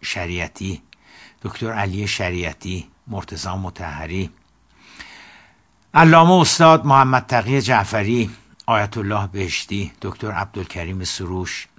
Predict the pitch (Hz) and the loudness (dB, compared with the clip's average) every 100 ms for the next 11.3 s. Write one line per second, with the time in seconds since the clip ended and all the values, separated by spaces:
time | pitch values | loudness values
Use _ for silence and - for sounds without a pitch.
0 | _ - 110 - 170 165 156 - 123 117 | _ -12 -4 0 2 4 4 2 -6 -8
1 | 107 110 104 101 117 123 117 - _ _ | -4 -4 -4 -6 -4 -4 -4 -10 _ _
2 | _ _ _ _ _ _ _ _ _ - | _ _ _ _ _ _ _ _ _ -12
3 | 107 127 127 120 110 113 107 98 131 117 | -4 0 2 0 0 0 0 0 -2 -2
4 | 107 - - - 107 - 104 101 98 - | -4 -10 -12 -8 -8 -8 -8 -6 -6 -8
5 | 76 73 71 67 _ - _ _ _ _ | -10 -10 -12 -14 _ -20 _ _ _ _
6 | _ _ _ _ _ _ _ _ _ - | _ _ _ _ _ _ _ _ _ 2
7 | 160 190 180 151 165 147 120 - - _ | 6 8 8 6 6 4 2 -4 -14 _
8 | _ _ _ - - 131 127 131 151 139 | _ _ _ -8 -4 2 2 2 0 -2
9 | 110 82 95 107 104 107 98 90 95 85 | -6 -6 -2 0 0 -4 -4 -4 -8 -6
10 | 104 98 92 82 - 90 - 85 82 78 | -6 -6 -8 -10 -10 -10 -10 -10 -12 -14
11 | 80 82 | -16 -18